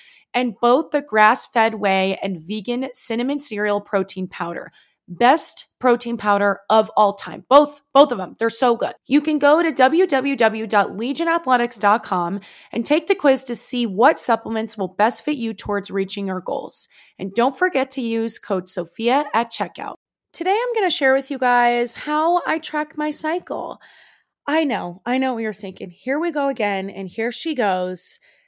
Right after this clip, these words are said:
talking about female reproductive health,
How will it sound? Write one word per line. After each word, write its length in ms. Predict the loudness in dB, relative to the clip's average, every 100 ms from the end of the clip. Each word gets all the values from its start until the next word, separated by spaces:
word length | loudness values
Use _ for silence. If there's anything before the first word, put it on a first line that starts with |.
| _ _ _
talking 320 | -2 0 0
about 260 | 0 0 0
female 300 | -6 -4 -2
reproductive 640 | -4 -6 -2 -2 -2 -10
health, 560 | -4 2 4 4 0